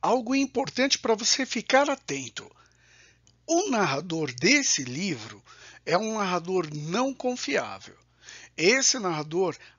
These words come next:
ao dialogar com a gente que tá lendo o livro, ao comentar como a obra tá sendo construída,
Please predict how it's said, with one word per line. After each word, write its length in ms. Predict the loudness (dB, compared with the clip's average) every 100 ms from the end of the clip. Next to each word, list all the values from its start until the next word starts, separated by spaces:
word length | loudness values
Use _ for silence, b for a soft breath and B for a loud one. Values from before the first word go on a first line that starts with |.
| 0
ao 320 | 4 4 2
dialogar 600 | -2 -2 -4 -6 -6 -8
com 180 | -12 -14
a 100 | -8
gente 640 | -2 -2 -2 -6 -4 -6
que 80 | -6
tá 140 | -10 -6
lendo 320 | -6 -6 -8
o 20 |
livro, 480 | -6 -6 -6 -10 -18 B B B
ao 420 | -4 0 2 0
comentar 720 | -6 -8 -6 -8 -6 -6 -6 -8
como 260 | -12 -12
a 40 | -6
obra 400 | -4 -4 -8 -14
tá 160 | -8
sendo 360 | -2 -2 -4 -12
construída, 840 | -12 -10 -12 -14 -10 -8 -10 -14